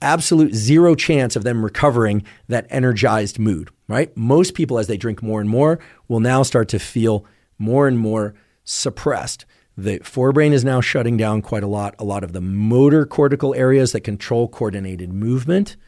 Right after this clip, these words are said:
and deliberate movement start to shut down. So people start to slur their speech. People start to shuffle their feet.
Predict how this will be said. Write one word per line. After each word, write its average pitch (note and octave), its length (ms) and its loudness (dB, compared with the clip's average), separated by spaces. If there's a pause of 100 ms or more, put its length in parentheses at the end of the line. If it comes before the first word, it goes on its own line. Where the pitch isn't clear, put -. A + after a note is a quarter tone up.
(220)
and G#2+ 100 -6
deliberate F#2+ 360 -6
movement C#3 280 -2
start D3+ 160 -4
to C3 80 -6
shut D3 180 -4
down. C#3+ 200 0
So - 100 -4
people G#2 240 -6
start - 220 -8
to F#2 100 -14
slur G#2+ 340 -4
their F#2+ 160 -4
speech. D#3+ 600 -2 (260)
People G#2+ 220 -8
start F#2+ 180 -10
to F2+ 80 -14
shuffle G#2 400 -8
their G2 180 -8
feet. E3+ 440 4